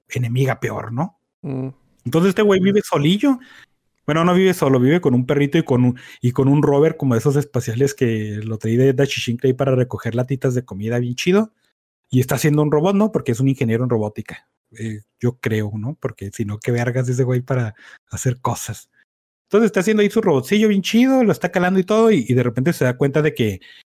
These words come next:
Speaker 1: exactamente donde él vive van a converger un chingo de tormentas que van a durar un chingo, entonces, pues, la vida va a ser todavía más, más difícil. El güey se apresura a construir su robot, le está cargando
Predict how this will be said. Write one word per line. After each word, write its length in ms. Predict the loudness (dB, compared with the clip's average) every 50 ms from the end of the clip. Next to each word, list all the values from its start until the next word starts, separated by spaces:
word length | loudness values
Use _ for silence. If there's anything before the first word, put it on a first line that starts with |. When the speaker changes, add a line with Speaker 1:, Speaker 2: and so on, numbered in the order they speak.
| _ _ -4
Speaker 1:
exactamente 800 | -2 -2 0 0 -2 -4 -4 -4 -2 0 0 0 0 0 0 0
donde 260 | 2 0 0 0 0
él 80 | 0 2
vive 220 | 2 4 4 4
van 180 | 2 2 0 -2
a 80 | -2
converger 400 | -2 0 0 0 -2 -2 0 0
un 140 | 0 0 0
chingo 240 | 0 -2 0 0 0
de 60 | 0
tormentas 480 | 0 -2 -2 0 0 0 0 -2 -2 0
que 100 | 0 0
van 100 | 2 2
a 40 |
durar 300 | 2 2 2 2 0 0
un 140 | 0 0 -2
chingo, 340 | -2 0 0 0 2 2 0
entonces, 360 | 0 0 -2 -2 -2 -2 -2
pues, 100 | -2 -4
la 120 | -4 -4 -2
vida 200 | -2 0 0 0
va 60 | 0
a 40 | 0
ser 280 | 0 0 -2 -2 -2 -6 -14 -20 _ _ _ _ _ _ _
todavía 360 | -2 0 2 2 2 2 2
más, 720 | 0 0 -2 -2 -2 -2 -2 -4 -6 -10 -14 -16 -20 -20 _ _ _ -8
más 200 | -6 -6 -6 -6
difícil. 500 | -10 -10 -10 -12 -16 -16 -18 -20 _ _ _ _ _ _ _ _ _ _ _ _ _ _ _ _ _ _ _ _ -6
El 160 | -4 -2 0
güey 180 | 2 2 2 2
se 100 | 0 -2
apresura 400 | -2 -2 0 0 2 2 2 0
a 20 |
construir 320 | 0 -2 0 0 0 0
su 100 | 2 2
robot, 560 | 2 2 2 2 2 2 2 0 -2 -4 -6 -6
le 80 | -6 -6
está 220 | -6 -6 -6 -4
cargando 500 | -2 -2 -2 0 0 0 0 -2 -4 _